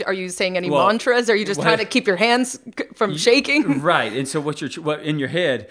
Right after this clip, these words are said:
Speaker 2: what's going on is you're trying to tell yourself to be quiet, but on the other side of your brain, you're saying, "This is the greatest golf tournament ever. You put the green jacket on.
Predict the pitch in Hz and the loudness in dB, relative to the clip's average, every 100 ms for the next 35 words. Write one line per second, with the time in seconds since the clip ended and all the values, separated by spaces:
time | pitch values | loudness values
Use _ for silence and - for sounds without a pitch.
0 | - - - - 135 127 151 131 107 117 | -12 -8 -6 -2 0 2 2 0 -2 -6
1 | 120 139 131 131 120 113 117 113 - 98 | -4 -4 -2 -2 -4 -4 -4 -6 -8 -10
2 | 117 135 135 104 104 - _ _ - 190 | -6 -4 -2 -2 -6 -10 _ _ -16 -6
3 | 123 123 117 120 143 135 127 117 107 98 | -2 -2 0 0 0 -2 -2 -2 -4 -6
4 | 113 113 107 104 - 110 107 101 95 _ | -6 -4 -6 -8 -6 -6 -4 -6 -10 _
5 | _ _ _ _ _ - 135 135 131 120 | _ _ _ _ _ -6 -4 -2 -4 0
6 | 127 123 131 123 127 117 120 107 107 123 | 0 0 -2 -2 -4 -2 -2 -2 -4 -6
7 | 123 135 110 127 110 120 117 107 | -6 -8 -2 -2 0 -2 -2 -6